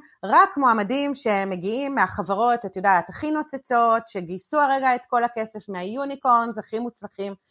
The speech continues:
שאנחנו יודעים שזה אוכלוסייה שגם ככה קשה לעשות לה attraction. אה, ואז יש, אה, פער מאוד evident בין הרצוי לבין המצוי, ואם אנחנו לא נשקף אותו באותו רגע, ואנחנו ננסה לרצות את הלקוח,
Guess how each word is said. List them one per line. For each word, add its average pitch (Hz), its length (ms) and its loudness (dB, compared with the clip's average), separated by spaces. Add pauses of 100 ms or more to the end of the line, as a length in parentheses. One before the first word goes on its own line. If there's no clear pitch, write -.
(200)
שאנחנו 214 380 0
יודעים 233 300 0 (440)
שזה 226 500 2
אוכלוסייה 233 440 2
שגם 202 320 -2
ככה 190 200 0
קשה 170 280 -4
לעשות 147 340 -2
לה 147 100 2
attraction. 143 500 -8 (500)
אה, 131 60 0 (500)
ואז 339 380 4
יש, 302 260 -6 (220)
אה, 247 140 -2 (120)
פער 381 320 6
מאוד 302 260 2 (440)
evident 247 600 -2
בין 226 220 0
הרצוי 269 540 -4
לבין 190 300 -2
המצוי, 220 540 -6 (360)
ואם 208 480 -4
אנחנו 311 520 0
לא 220 200 0
נשקף 262 440 -2
אותו 233 220 -2 (340)
באותו 208 460 0
רגע, 220 460 4
ואנחנו 165 360 -4
ננסה 165 360 -6
לרצות 226 500 -4
את 294 120 -6
הלקוח, 320 580 2